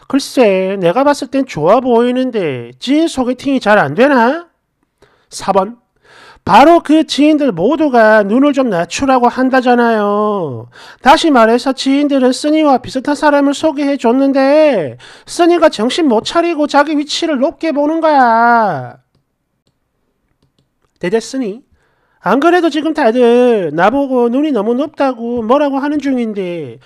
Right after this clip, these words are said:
아니, 내가 정말 그렇게 눈이 높은 거야? 내가 원하는 이것들이 진짜로 욕심이고 전혀 말이 안 되는 거냐고. 나는 절대 아니라고 보거든. 왜 다들 이런 소리를 하는 걸까? 오 번.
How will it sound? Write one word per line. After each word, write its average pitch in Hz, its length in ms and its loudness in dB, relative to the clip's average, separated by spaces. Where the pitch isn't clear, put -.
아니, 233 600 0
내가 285 300 -2
정말 320 400 0
그렇게 339 280 -4
눈이 277 220 0
높은 277 320 -6
거야? 254 340 -2
내가 254 300 4
원하는 302 380 4
이것들이 285 760 -4
진짜로 311 460 -2
욕심이고 269 600 -2
전혀 233 260 -2
말이 240 240 0
안 196 140 -4
되는 262 240 0
거냐고. 196 720 -2
나는 349 240 2
절대 403 300 0
아니라고 269 400 2
보거든. 214 880 -8
왜 359 260 4
다들 285 300 0
이런 285 200 -2
소리를 277 400 -4
하는 302 200 -2
걸까? 233 500 -4
오 143 100 -6
번. 220 220 -4